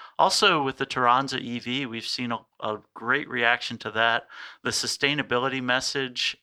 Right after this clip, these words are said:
and Enlighten has really resonated with that customer, not the least of which we've also seen some great consumer feedback online about the Turanza E V. You know, the, the tire is released. People have been experiencing the tire for themselves, and they've been posting some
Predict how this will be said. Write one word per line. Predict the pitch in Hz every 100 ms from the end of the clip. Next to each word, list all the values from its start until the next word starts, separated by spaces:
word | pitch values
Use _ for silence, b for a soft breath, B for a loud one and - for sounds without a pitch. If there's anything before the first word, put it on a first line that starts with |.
| -
and | 117 113 110
Enlighten | 120 113 110 117 131 131
has | 127 110 98
really | 107 127 123
resonated | 110 110 117 117 127 117 -
with | 113
that | 117 107
customer, | - 127 - 147 156 156 B B B B _ -
not | 135 156
the | -
least | 143 214 -
of | 135
which | 123 -
we've | 127
also | 131 143 -
seen | - 151
some | 143 131
great | 123 131 135
consumer | 135 120 139 160 165
feedback | - 110 - 110 110 - - B B B
online | 123 131 120 117 139 127 104 -
about | 110 127 123 -
the |
Turanza | 131 131 120 117 110 -
E | 113 110
V. | 117 113 110 -
You |
know, | 110 113
the, | 110 - -
the |
tire | 120 120 131 131
is | 113 -
released. | 117 113 127 123 - - B B B
People | - 127 127
have | 120
been | 113 120 117 - -
experiencing | - - 120 127 - 117
the | 110
tire | 120 120
for | 123 117
themselves, | 110 107 117 127 165
and | 120
they've | 110 -
been | 113
posting | - 127 - 123
some | 113 123 110 107